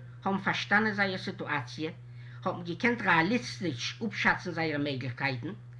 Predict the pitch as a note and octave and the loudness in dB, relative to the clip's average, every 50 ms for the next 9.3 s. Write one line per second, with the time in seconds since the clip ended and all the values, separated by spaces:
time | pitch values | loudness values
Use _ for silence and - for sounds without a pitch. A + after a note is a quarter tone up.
0 | - - - - C#3+ D3+ E3 G3 B3+ C#4 C4+ B3+ A#3 B3 A#3 A3+ G3+ G3+ G#3+ C#4 | -14 -12 -8 -2 0 0 2 4 4 4 4 2 0 -2 -4 -4 -4 -4 -2 0
1 | D#4 D#4 C4+ - - C4+ A#3 A3+ G#3+ F#3+ F3 - A3 A3 A#3 A#3+ A#3+ - - - | 0 0 0 0 -2 -6 -4 -4 -4 -4 -2 0 0 2 2 2 0 -2 -6 -8
2 | - - D#3 - E3 D3+ - - - - G#3+ B3 B3+ A#3+ A#3+ G#3+ A3+ A3+ A3 - | -2 -2 0 0 0 0 -2 0 2 2 4 4 4 2 2 2 2 2 2 0
3 | - - - B2 E3 D#3+ - F3+ E3 D#3 D3+ D#3 D#3 D#3+ F3+ F#3+ D3+ B2+ B2 C#3 | -4 -4 -2 0 0 2 2 4 4 4 4 4 4 4 4 4 2 2 0 -2
4 | C#3 - D#3 D3 D3+ D#3 - - - F#3 D#3+ C#3 A#2+ A#2 A#2 - - - - - | -2 -2 -2 0 0 -2 -4 -6 -6 -4 -2 -2 -2 -4 -6 -6 -8 -12 -12 -10
5 | - - D#3 D#3+ - C4+ A3 A3+ A#3+ G#3 E3 C#3+ C3+ C3 - C4 D4+ - - - | -6 -6 -6 -6 -4 -6 -6 -6 -4 -2 0 0 -2 0 -2 -4 -4 -4 -4 -8
6 | - - F3+ D#3+ - - - G3+ G3+ G#3 G3 F#3+ G3+ - - - - - - D3 | -6 -4 -4 -6 -6 -6 -2 0 0 2 2 0 -2 -4 -6 -12 -10 -6 -4 -4
7 | C#3 - - - F#3 E3+ - E3 D#3 - C#3+ C#3+ C#3+ C3+ B2+ B2+ A#2 - - - | -4 -4 -4 -4 -4 -2 -2 -2 -4 -2 -2 -2 -2 -4 -4 -4 -4 -6 -8 -12
8 | - - - - - - - F3 - - - A#3+ B3+ B3 - - C#3+ D3 - - | -14 -12 -10 -10 -8 -2 -2 -2 0 4 6 6 6 6 2 -2 -6 -6 -4 -2
9 | G3 G3 G3 G3 G3 | 0 0 0 0 0